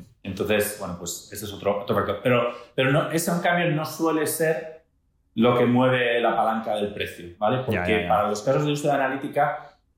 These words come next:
Speaker 1: aunque procesamos muchísimos datos, generalmente no te hace falta quedarte con todo el crudo de, yo qué sé, del último año de eventos, ¿no? Lo que tú quieres es, oye, yo me cojo los últimos treinta días de eventos, por ejemplo,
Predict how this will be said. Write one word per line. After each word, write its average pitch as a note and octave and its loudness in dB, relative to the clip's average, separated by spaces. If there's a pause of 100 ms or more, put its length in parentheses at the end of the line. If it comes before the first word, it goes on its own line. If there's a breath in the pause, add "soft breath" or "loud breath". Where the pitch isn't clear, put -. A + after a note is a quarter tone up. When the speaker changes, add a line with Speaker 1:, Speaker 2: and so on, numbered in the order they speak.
Speaker 1:
aunque B2+ 4
procesamos B2+ 0
muchísimos C#3 -2
datos, E3 -4 (200)
generalmente C#3 2
no B2+ 0
te B2+ -2
hace C3 -2
falta B2+ 2
quedarte A#2 0
con A2 -4
todo B2 4
el A#2 0
crudo B2 2 (180)
de, G#2+ 0
yo A#2 0
qué G#2+ -2
sé, A2 2
del G#2 4
último A#2 4
año A#2+ 2
de G#2 2
eventos, A#2 -2
¿no? D3 -4
Lo G#2+ 0
que G#2 -2
tú A2+ -4
quieres B2+ 0
es, - -2 (140)
oye, A#2+ 0
yo A2 -4
me A#2 0
cojo C3 2
los - -6
últimos A2 -10
treinta A2+ 2
días A2+ 0
de A#2 -2
eventos, C3 2
por A#2+ -2
ejemplo, C3 -6